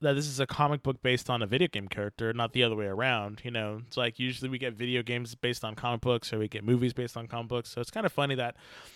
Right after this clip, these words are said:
this is a video game property that has tried to, uh, bridge the gap. I know Gail Simone wrote Tomb Raider two, uh, before, and I didn't read, I didn't really read her run on that, but I, I heard it was pretty good. So, and I was hoping that, again, I was hoping that this would be a lot better than what it was. So I,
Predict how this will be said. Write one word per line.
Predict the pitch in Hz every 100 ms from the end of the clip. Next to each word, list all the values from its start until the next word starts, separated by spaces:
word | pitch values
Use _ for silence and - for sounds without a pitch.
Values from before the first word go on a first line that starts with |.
| -
this | 151 156
is | 131
a | 131
video | 127 127
game | 120 120
property | - 117 110 117 113
that | 110
has | 113 107
tried | - 110
to, | - 117 110 107
uh, | 113 113 107
bridge | 101 120 110
the | 110
gap. | 113 107 98
I |
know | 165
Gail | 226 175 180
Simone | - 143 139 139 127 -
wrote | 117 117
Tomb | - 127 117
Raider | 113 104
two, | 98 - 143 117 104 - - - - - -
uh, | 120 117 113
before, | 110 123 - 139 120
and | 110
I | 117
didn't | 156 151
read, | 139 131 - -
I | 139
didn't | 170 180
really | 170
read | 156 147
her | - 131
run | 127 123
on | 117 110
that, | 113 113
but | 107
I, | 113 110 -
I | 127
heard | 123 131
it |
was | 113 110
pretty | - 123 110
good. | 110 110 104
So, | - 117 117 - - - - -
and | 135
I | 143
was | 139
hoping | 170 156 147
that, | 135 127 131
again, | 131 143 123
I |
was | 127
hoping | 196 214
that | 208
this | 175
would | 156
be | 147
a | 139
lot | 131 113
better | 123 120 120
than | 117 110
what | 107
it | 110
was. | 104 101 101
So | - 131
I, | 123 131